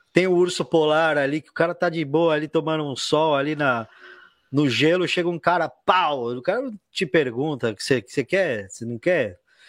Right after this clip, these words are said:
É isso, meu, entendeu? A gente trata, eles são, eles tratam a gente como a gente trata os animais. E, cara, esse, esse lance de grupos de trabalho é um negócio que eu nunca tinha ouvido, Arthur. Eu acho que faz muito sentido mesmo, cara.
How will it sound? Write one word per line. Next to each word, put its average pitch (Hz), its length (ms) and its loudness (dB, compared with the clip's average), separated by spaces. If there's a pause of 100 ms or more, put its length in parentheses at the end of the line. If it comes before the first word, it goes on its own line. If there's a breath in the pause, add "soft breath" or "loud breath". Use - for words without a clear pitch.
(260 soft breath)
É 196 220 2
isso, 190 420 0
meu, 110 140 0
entendeu? 127 320 2
A 160 40 4
gente 170 280 0
trata, 190 600 0
eles 165 300 -2
são, 202 220 0
eles 156 220 0
tratam 208 340 2
a 170 80 2
gente 190 240 -6
como 190 160 -2
a 180 40 0
gente 175 200 -4
trata 180 260 0
os - 60 -12
animais. 170 380 0 (340 loud breath)
E, 151 100 2
cara, 196 280 2
esse, 170 260 -2 (100)
esse 151 280 2
lance 180 280 0
de 160 100 -4
grupos 151 580 0
de 165 100 -6
trabalho 156 460 2
é - 20 -4
um 185 40 -4
negócio 185 260 -2
que - 80 -4
eu - 20 -4
nunca 196 160 -2
tinha 202 180 0
ouvido, 156 320 0
Arthur. 139 260 0
Eu 160 60 4
acho 147 140 -8
que 170 80 -10
faz 165 220 0
muito 180 200 -6
sentido 175 540 -2
mesmo, 131 300 -2
cara. 98 280 -6